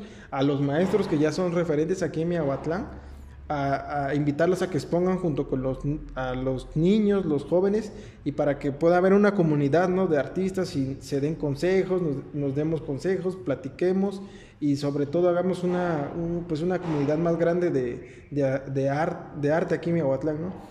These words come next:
Entonces, pues, ha sido bien recibida. A las exposiciones que hemos realizado han, han asistido las personas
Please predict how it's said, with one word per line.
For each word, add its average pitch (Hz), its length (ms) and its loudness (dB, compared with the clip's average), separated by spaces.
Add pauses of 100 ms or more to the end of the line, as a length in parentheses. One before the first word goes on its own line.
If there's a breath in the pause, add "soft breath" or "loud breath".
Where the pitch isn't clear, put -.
(140 loud breath)
Entonces, 190 420 0
pues, 175 200 2
ha 175 100 2
sido 196 220 0
bien 208 160 2
recibida. 208 580 0
A 185 40 0
las 196 200 2
exposiciones 170 600 -2
que 196 80 0
hemos 196 140 0
realizado 170 460 2
han, 180 200 -2
han 170 180 -2
asistido 170 420 -2
las 156 160 2
personas 190 520 -6